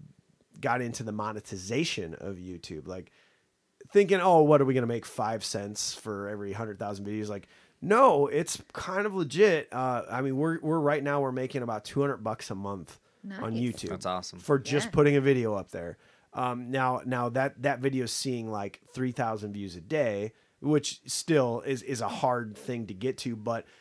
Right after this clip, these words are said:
Speaker 1: the idea is that if you have good content and it, and it, it can be found on YouTube, like, get it up there, 'cause you never know what's gonna happen. If it's legit and, and it's a great video and a great song, a great cover and a popular cover,
Speaker 3: Right.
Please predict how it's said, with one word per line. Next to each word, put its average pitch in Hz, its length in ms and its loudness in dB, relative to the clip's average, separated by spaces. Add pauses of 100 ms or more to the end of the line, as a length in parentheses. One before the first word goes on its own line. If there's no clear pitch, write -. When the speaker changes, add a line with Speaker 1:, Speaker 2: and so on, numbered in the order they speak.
(220)
Speaker 1:
the 143 200 0
idea 139 360 2
is 135 140 4
that 117 160 0
if - 140 -12
you 156 100 4
have 120 240 -2
good 131 220 0
content 147 680 -4
and 117 140 -8
it, 101 120 -12 (220)
and 123 140 -8
it, 110 200 -12
it 135 200 -8
can 170 340 -2
be 156 80 0
found 165 460 2
on 107 140 -6
YouTube, 110 480 -6 (640)
like, 95 160 -12
get 196 180 4
it 196 80 0
up 170 200 2
there, 120 140 -2
'cause 110 200 -8
you 135 100 -2
never 139 260 2
know 139 120 2
what's 120 180 -4
gonna 104 160 -6
happen. 104 360 -6
If 87 140 -10
it's 135 220 -8
legit 101 480 -4
and, 98 240 -8
and 90 360 -10
it's 92 160 -10
a 123 40 -8
great 113 280 -6
video 113 280 -6
and 90 80 -8
a 90 40 -12
great 110 220 -6
song, 113 220 -6
a 101 40 -8
great 107 200 -8
cover 117 180 -4
and 98 80 -8
a 85 60 -14
popular 127 460 -2
cover, 101 360 -8 (240)
Speaker 3:
Right. 90 220 -6